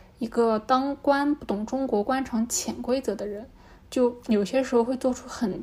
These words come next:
轴的举动的时候，弹幕就会替他辩解。这个事情，包括海瑞这个人，让我想起了上半年我看《风起陇西》的时候，我觉得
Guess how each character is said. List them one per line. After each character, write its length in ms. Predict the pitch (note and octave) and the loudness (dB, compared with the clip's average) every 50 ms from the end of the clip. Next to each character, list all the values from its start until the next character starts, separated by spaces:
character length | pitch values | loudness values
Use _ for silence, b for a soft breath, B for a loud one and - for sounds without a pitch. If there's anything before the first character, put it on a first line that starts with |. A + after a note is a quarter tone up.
| - - | -8 -4
轴 240 | - G3+ G3 G3+ | -2 -2 0 0
的 80 | A3 C#4 | 0 -2
举 180 | C4+ - - G3+ | -2 -2 -6 -4
动 160 | A3 G#3+ G#3 | -4 -4 -4
的 60 | G#3+ | -4
时 180 | A3 - - G#3+ | -6 -8 -8 -6
候， 220 | G3+ A3 G#3+ - B B B B B | -6 -6 -6 -8 B B B B B
弹 160 | - C4 B3 | 2 4 6
幕 160 | A3+ A3 A3 A3 | 6 6 4 4
就 120 | A3+ A3+ | 4 2
会 100 | A3+ A#3+ | 2 0
替 140 | A3+ - - | -4 -4 -8
他 160 | - B3+ B3 | -6 -4 -2
辩 340 | - - D#4+ D4 A#3 A#3+ - | 2 4 4 4 4 0 -6
解。 240 | - - - C#4 - - - - | -8 -8 -10 -10 -12 -16 -12 -2
这 240 | - F#4 F4 D4 A#3 | 4 6 6 6 6
个 180 | A#3 G3 A3 | 4 0 -2
事 300 | A3 - - - A3+ G3 | -2 -4 -2 -2 -2 -2
情， 300 | - - - A3 - A#3 - | -2 -4 -6 -6 -8 -4 0
包 160 | A#3 A#3 C4 | 0 0 0
括 140 | - A#3+ G#3+ | 0 -4 -6
海 260 | - - - A#3 A3 | -6 -6 -6 -4 -2
瑞 180 | A3 A#3 A#3+ | 0 0 0
这 140 | A3+ - A#3+ | 0 0 0
个 140 | A3+ G#3+ G3+ | 0 0 0
人， 320 | G3+ E3 C#3 A2 - G#3+ - B B B B B B B B B | 0 -2 -4 -4 -8 -10 -12 B B B B B B B B B
让 200 | - C#4+ C#4 C4 | 2 4 4 4
我 120 | A3+ G3+ | 4 2
想 280 | G#3+ - - G#3 G3+ A3+ | 0 -2 -2 -2 0 0
起 180 | B3 - - A3 | -2 -2 -4 -4
了 120 | G3+ G#3+ | -4 -4
上 260 | - - D4+ C4 A#3 | -4 -2 0 0 2
半 220 | A3+ G#3 G3+ G3+ - | 0 0 -2 -2 -6
年 240 | - - A3+ A3+ | -6 -6 -6 -6
我 100 | A3+ G#3+ | -6 -6
看 300 | A3 - - - A#3+ A#3 A3+ | -8 -8 -6 -4 -2 -2 -2
《风 220 | - - C#4+ D4 | -2 0 0 0
起 160 | C#4+ - - | 0 0 0
陇 180 | A#3 A3 G#3+ - | -2 -2 -2 -4
西》 240 | A#3 - - - C4+ D4 | -6 -6 -4 -2 0 0
的 100 | B3+ A3+ | 0 0
时 160 | - - B3 | 0 -6 -8
候， 240 | - B3 - - - - | -8 -10 -10 -10 -8 -2
我 160 | - A3 G#3 | 0 0 0
觉 320 | G3+ - - A3+ G#3 G#3 G3+ | 0 0 -2 -2 0 0 0
得 540 | A3 A3+ A3 A3 G#3 G3+ F#3+ F#3+ - - | 0 0 0 2 2 0 0 -2 -4 -6